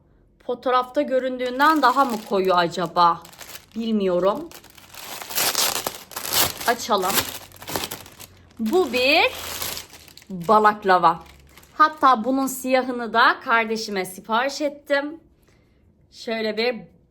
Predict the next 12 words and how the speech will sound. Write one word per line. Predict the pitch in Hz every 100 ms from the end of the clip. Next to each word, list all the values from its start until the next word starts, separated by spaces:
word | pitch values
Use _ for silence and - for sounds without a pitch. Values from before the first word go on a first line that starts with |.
| _ _
dur | 190 190
bir | 196
açalım. | 196 190 202 196 220 254 - _ _ _ _ _ _ _ _ - _ _ _ _ _ _ _ _ _ _ _ _ _ _ _ -
Bu |
şekilde | 302 294 277 269 359
balaklava, | 302 302 302 294 277 277
polar | 277 277 277 277
bir | 285 269
balaklava. | 262 254 - 247 240 233
Kafama | 254 254 254
takayım | 269 294 302 349 220
mı? | 180 180 185